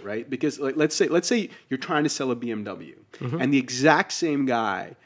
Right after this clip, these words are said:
Speaker 1: you can track him with these cookies, and you know he, he, he, he can see the B M W ad on a, let's say, video of a guy falling down on a skateboard, or he can see it on this, um,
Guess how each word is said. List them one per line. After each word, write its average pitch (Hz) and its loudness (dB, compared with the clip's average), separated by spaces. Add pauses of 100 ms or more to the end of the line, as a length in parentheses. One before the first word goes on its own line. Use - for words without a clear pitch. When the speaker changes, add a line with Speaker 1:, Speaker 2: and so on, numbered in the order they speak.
(120)
Speaker 1:
you 127 -4
can 123 0
track 151 2
him 156 2
with 131 -4
these 120 -8
cookies, 117 -4
and 117 2
you 117 2
know 123 2
he, 139 -2
he, 123 -2
he, 120 0
he 117 -2
can 123 -2
see 170 0
the 175 12
B 143 10
M 139 4
W 127 4
ad 113 0
on 117 4 (340)
a, 107 2
let's 113 -4
say, 110 2
video 123 2
of 110 2
a 110 0
guy 107 -2
falling 113 -6
down 110 -2
on 101 -4
a 101 -4
skateboard, 180 -2 (200)
or 165 10
he 160 8
can 147 0
see 135 0
it 120 0
on 110 0
this, 104 -2
um, 104 -8